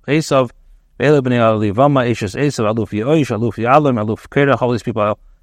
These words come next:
Ela Alufei Alivama, Bas Ana, Eishes Esav, and last pasuk, Ela Bnei Esav, Ela Alufeim, Hu Edom. These are the sons of Esav, uh, and these are their,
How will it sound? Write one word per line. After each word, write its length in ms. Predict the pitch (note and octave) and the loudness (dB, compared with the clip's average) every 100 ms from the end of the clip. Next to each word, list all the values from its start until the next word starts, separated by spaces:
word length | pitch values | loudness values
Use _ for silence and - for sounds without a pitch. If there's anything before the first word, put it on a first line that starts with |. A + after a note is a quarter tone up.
| - - | -6 0
Ela 240 | D3 B2+ | 2 2
Alufei 260 | C3 - C3 | 0 0 0
Alivama, 720 | A#2 G#2+ G#2+ A2+ D3 C3+ A2+ | 2 0 0 2 4 4 2
Bas 240 | G2+ - | 0 -2
Ana, 360 | B2+ C#3 B2 A#2+ | -2 2 2 0
Eishes 340 | B2+ A#2+ A2+ | -2 -2 -6
Esav, 680 | - B2+ D3+ D#3+ E3 E3 C3 | -4 -2 -2 -2 -2 0 0
and 80 | A2+ | 2
last 240 | A#2 C3 - | 2 2 2
pasuk, 300 | D#3+ C3+ C#3+ | 0 2 -2
Ela 140 | C#3 | 0
Bnei 220 | A#2+ B2+ | 0 0
Esav, 320 | D#3 C#3+ A#2+ | 2 2 0
Ela 260 | C3 C#3+ A#2+ | 0 2 2
Alufeim, 400 | G#2+ - C#3 A#2 | 2 -2 0 2
Hu 180 | C3 C3 | 0 0
Edom. 340 | A2+ B2 C#3+ C3+ - - | 0 0 0 -2 -10 -6
These 160 | D3+ C#3 | -2 0
are 40 | |
the 100 | A2+ | 0
sons 240 | G#2+ C#3 A#2 | 2 2 2
of 80 | A#2 | 2
Esav, 280 | D3 C3+ | 0 2
uh, 260 | A2 G#2 G#2+ | 0 0 -2
and 120 | G#2 | 0
these 200 | C3+ B2+ | 2 2
are 180 | A#2+ A#2 | 2 2
their, 360 | A2+ A#2+ G#2 | 4 2 2